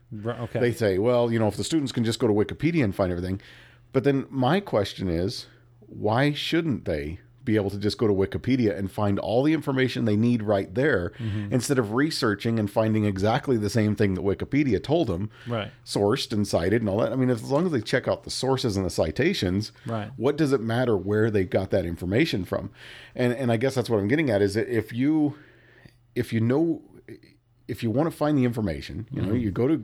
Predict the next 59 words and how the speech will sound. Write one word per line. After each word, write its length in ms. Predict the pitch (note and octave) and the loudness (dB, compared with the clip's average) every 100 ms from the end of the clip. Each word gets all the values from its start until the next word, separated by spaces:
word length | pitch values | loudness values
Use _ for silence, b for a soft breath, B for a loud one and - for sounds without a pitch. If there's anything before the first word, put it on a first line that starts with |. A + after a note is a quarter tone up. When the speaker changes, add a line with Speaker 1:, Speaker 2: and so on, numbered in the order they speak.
| - B2+ | -6 -4
Speaker 2:
go 140 | A#2 | 0
to 80 | C#3+ | 2
Wikipedia, 680 | A#2+ B2 C3+ - E2 D2+ | 2 0 0 -4 -6 -4
you 140 | A2+ A2 | -4 -4
find 400 | - A2+ A#2 A2+ | -2 0 2 2
it, 160 | A#2+ - B B B | 0 -4 B B B
and 140 | - G#2+ | 0 0
it's 120 | - | 0
all 280 | G2+ A2 C#3+ | 0 0 2
there, 280 | A2+ F#2+ A2 | 2 4 2
and 80 | |
it's 140 | G#2 - | 0 -2
all 300 | A2+ G#2+ G2+ | 0 2 2
accurate. 500 | D3 - F#2+ F#2 - B B B B B B - | 0 0 -2 -4 -6 B B B B B B -6
You 120 | C3 | 0
know, 60 | B2 | 2
what 180 | B2 D3 | 2 -2
does 140 | C3+ | 0
it 20 | |
matter? 240 | C3+ C#3 A2+ | 0 0 2
And 80 | B2 | 2
I 60 | |
guess 160 | D3+ E3 | 2 0
that's 160 | C#3+ | 0
what 80 | B2+ | 0
I, 180 | G#2+ - | 0 0
I 40 | C3 | -2
guess 180 | E3+ | 0
that's 180 | C3 A2 | -2 0
where 140 | A#2+ G2+ | 2 2
I'm 60 | |
headed 240 | G2 A2+ F#2+ | 2 2 2
with 100 | F#2 | 2
this, 160 | G2 | 0
is 100 | G#2+ | 0
people 320 | - D#3+ - A#2 | -2 -2 0 2
are, 260 | G2 G2+ | 2 0
are, 300 | A2 F#2+ F#2+ - b b b b _ _ _ _ - | -2 -2 -4 -8 b b b b _ _ _ _ -4
people 300 | F3 E3+ A2 | -2 0 0
want 260 | B2+ F#3+ | 0 -2
to 80 | - | -4
be 140 | F#2+ F2 | 0 0
educated. 560 | E2 D#2+ E2+ C2 - | 0 -2 -4 -4 -6
People 300 | - E3 D#3+ | -2 0 0
want 300 | B2 D3 - | 2 0 0
the 120 | C#3+ G#2+ | 0 0
information. 580 | F2+ F#2 D#2+ D2 F2 | 0 -4 -4 -6 -4
They 100 | G2+ | 0
wanna 280 | D3 G3 G#3 | 2 2 2
know 120 | B2+ | 0
all 140 | F#2 E2+ | 0 -2
that. 200 | E2 B2 | -4 0
But 80 | B2+ | 2
a 40 | |
lot 180 | C3+ D3 | 2 0
of 60 | |
times 300 | D3 D3 C3+ | 0 2 2
they're 200 | A2+ A2 | 2 2
told 640 | G2+ - F3 C#3+ G2 A2+ | 0 -2 2 2 2 -2